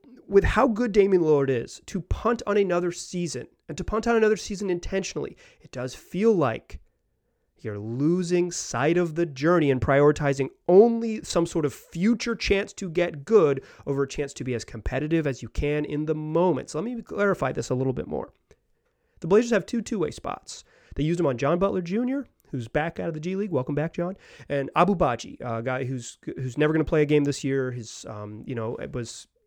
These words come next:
a, a raw prospect and then had a knee injury and has had knee surgery and is now, his, his season is done. I think using the two-way contracts on, uh, high upside flyers who are not N B A players is probably the most,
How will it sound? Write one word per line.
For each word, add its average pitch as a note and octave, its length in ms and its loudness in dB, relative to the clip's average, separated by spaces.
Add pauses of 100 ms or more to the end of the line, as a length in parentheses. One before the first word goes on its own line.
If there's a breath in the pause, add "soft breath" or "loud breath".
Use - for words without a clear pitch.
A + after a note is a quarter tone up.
(340)
a, - 160 -6
a D3+ 160 2
raw C#3+ 240 6
prospect C3 480 -2
and A#2+ 80 -4
then A#2+ 80 -4
had A#2+ 140 -6
a A#2 40 -4
knee B2+ 200 -4
injury A#2 220 -2
and A2 100 -4
has A2+ 180 -8
had A#2+ 240 -8
knee A#2+ 100 -6
surgery A#2 340 -6
and A2+ 120 -10
is - 100 -16
now, A#2 220 -8
his, A#2 260 -10
his A#2+ 160 -6
season A#2 280 -6
is G#2+ 100 -12
done. - 160 -12 (1400)
I - 60 -4
think A#3 260 -2
using F#3+ 420 0 (180 soft breath)
the - 80 -8
two-way A3+ 240 2
contracts C#3 460 -4 (300 loud breath)
on, C3+ 380 0 (340)
uh, A#2 500 -2 (720 soft breath)
high F3+ 280 4
upside D#3 380 0
flyers C3+ 420 0
who C#3 80 -4
are B2 80 0
not C#3 220 4
N D3+ 100 4
B C#3 140 -2
A A#2+ 80 -2
players A#2 320 -6
is C#3 60 -10
probably A3+ 280 0
the F3 140 0
most, - 560 -2